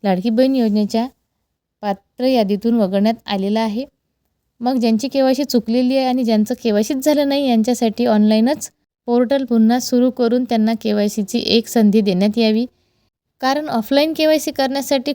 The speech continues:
खूप वेळ लागणार आहे. चोवीस लाख बहिणी आहेत, त्यामध्ये सुद्धा ऑफलाईन जर केवायसी केली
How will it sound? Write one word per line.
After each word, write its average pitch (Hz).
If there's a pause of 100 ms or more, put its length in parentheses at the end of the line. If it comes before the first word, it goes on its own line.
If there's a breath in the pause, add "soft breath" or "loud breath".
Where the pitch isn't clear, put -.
खूप 277
वेळ 226
लागणार 254
आहे. 247 (560)
चोवीस 226
लाख 233
बहिणी 220
आहेत, 233 (140)
त्यामध्ये 208
सुद्धा 220 (480)
ऑफलाईन 220
जर 226
केवायसी 214
केली 214